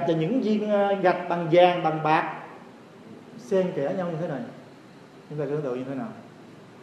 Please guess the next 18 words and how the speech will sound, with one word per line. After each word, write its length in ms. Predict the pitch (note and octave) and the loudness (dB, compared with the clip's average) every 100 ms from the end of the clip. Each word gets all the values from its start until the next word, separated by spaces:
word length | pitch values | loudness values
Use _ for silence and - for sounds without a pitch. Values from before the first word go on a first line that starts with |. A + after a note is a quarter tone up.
| - | 4
Bên 200 | F3 F#3 | 6 6
ngoài 280 | E3 D#3+ D#3 | 4 4 4
nhìn 200 | D#3 D#3 | 2 4
thấy 140 | G#3+ | 4
bên 120 | F#3+ F#3 | 4 6
trong 220 | F#3+ F#3 | 4 4
và 80 | D#3+ | 2
bên 120 | D3+ D#3 | 0 0
trong 200 | D#3+ D#3 | 0 0
nhìn 100 | C3 | -4
thấy 100 | D3+ | -4
bên 160 | D3 | -4
ngoài. 160 | C3+ A2+ - - - - - - - - - - - | -4 -8 -10 -18 -20 -20 -20 -20 -20 -20 -20 -20 -2
Thì 360 | D3+ D3+ D3+ D3 D3+ | 0 2 2 0 2
mười 140 | D3 | 2
hai 220 | D#3+ F3 | 4 2
rak'at 220 | D#3 - | 2 0
đó, 320 | F#3+ A3 - | 4 4 4